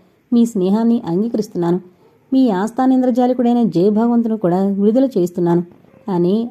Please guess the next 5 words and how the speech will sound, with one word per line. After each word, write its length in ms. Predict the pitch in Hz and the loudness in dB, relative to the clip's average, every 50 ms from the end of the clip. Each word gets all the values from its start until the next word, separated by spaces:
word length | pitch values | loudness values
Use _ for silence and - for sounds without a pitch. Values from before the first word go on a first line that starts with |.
| - | -8
అమర్నాథ్ 560 | 196 185 180 185 202 214 214 226 233 240 233 202 | -6 -6 -4 -2 -2 -2 -2 -2 -2 0 0 0
మహారాజును 720 | 175 160 165 185 208 214 220 214 208 214 214 214 214 208 214 | -2 -2 -2 -2 -2 -2 -2 0 0 0 0 -2 -2 -4 -8
స్వయంగా 580 | - - 165 170 185 214 220 208 208 208 214 | -6 -6 -2 -2 0 0 0 0 -2 -2 -4
సముచితంగా 680 | 208 208 - 185 180 202 202 233 233 220 220 214 214 214 | -4 -6 -6 -4 -4 -4 -4 -6 -6 -4 -2 0 0 0
గౌరవించాడు. 680 | 208 180 160 160 180 226 240 208 165 - 180 170 170 | 0 -2 -2 -2 0 0 0 0 -2 -2 -2 -2 -2